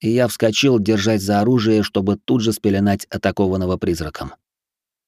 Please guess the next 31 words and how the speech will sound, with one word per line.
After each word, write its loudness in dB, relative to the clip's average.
Но 2
через 2
секунду 4
над 2
тварью 2
начал 2
подниматься 0
вонючий 2
белый 2
дым. -4
А -6
еще 0
спустя -2
мгновение 2
тварь 0
обуглилась 0
и 2
рухнула 0
на 2
рельсы. -6
«Давай 4
еще 4
раз», -4
предложил 2
я, 4
садясь -2
на -2
край -2
платформы. -4
«Для 2
надежности». 0